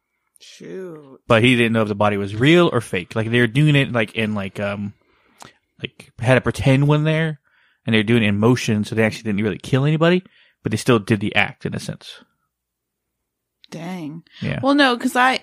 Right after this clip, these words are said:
Speaker 1: I, like, I personally think, you know, like, when you go into, like, the depths of, like, Hollywood and, like, like that, there is definitely, like,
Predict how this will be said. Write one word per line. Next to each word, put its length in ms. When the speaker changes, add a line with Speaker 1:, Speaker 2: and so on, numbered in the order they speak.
Speaker 1:
I, 60
like, 240
I 160
personally 680
think, 240
you 160
know, 180
like, 260
when 260
you 140
go 240
into, 260
like, 200
the 180
depths 500
of, 220
like, 300
Hollywood 840
and, 240
like, 500
like 200
that, 440
there 180
is 200
definitely, 1040
like, 280